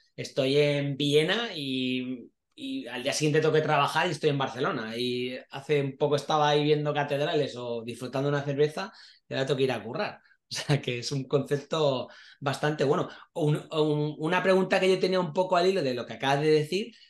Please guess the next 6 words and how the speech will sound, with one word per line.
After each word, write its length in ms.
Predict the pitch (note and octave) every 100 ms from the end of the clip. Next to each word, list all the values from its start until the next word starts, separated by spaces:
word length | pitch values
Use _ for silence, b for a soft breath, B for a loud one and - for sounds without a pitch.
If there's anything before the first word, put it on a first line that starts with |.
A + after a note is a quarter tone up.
| b
eh, 360 | - C#3 C#3 -
¿alguna 420 | D3+ C#3 D#3 G3+
campaña 720 | G#3 F#3+ D3+ G3+ G#3 G#3+ D#4 _ _ _ -
que 460 | D3+ C3+ C3 B2+ B2
dijeras 600 | C3 - E3 F3+ A3+ -
que 360 | C#3 B2 -